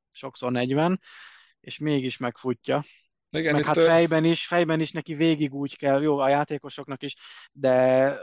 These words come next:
Speaker 1: ha akár hátul, akár elől, akár középen van a labda, neked ugyanúgy kell rá játékvezetőként figyelni, mintha éppen a játék-, az a játékos, akinél van. Úgyhogy, ö,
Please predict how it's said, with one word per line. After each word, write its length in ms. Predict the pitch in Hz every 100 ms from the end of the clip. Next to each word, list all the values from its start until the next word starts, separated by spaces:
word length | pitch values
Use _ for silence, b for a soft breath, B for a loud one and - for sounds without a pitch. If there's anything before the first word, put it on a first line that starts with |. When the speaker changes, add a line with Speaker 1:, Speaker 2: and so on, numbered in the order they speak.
| - - -
Speaker 1:
ha 100 | -
akár 360 | 156 - 143
hátul, 380 | 139 147 143 143
akár 320 | 143 135 123
elől, 280 | 139 143 131
akár 260 | 143 139 127
középen 480 | 147 139 135 139 135
van 120 | 131
a 80 | 135
labda, 280 | 147 147
neked 340 | 139 147 156 151
ugyanúgy 420 | 165 127 135 123
kell 180 | 127 123
rá 120 | 123
játékvezetőként 920 | 123 123 131 139 135 135 143 143 139
figyelni, 360 | - 143 139 143
mintha 360 | 147 143 - 139
éppen 480 | 139 - 131 139 _
a 100 | -
játék-, 400 | 135 131 - 131
az 200 | - 135
a 40 | 135
játékos, 460 | 131 131 143 135
akinél 560 | 143 143 143 135 131 123
van. 320 | 139 135 156 _ b b b b b _ _ _ _
Úgyhogy, 420 | 131 123 139 131
ö, 240 | 135 135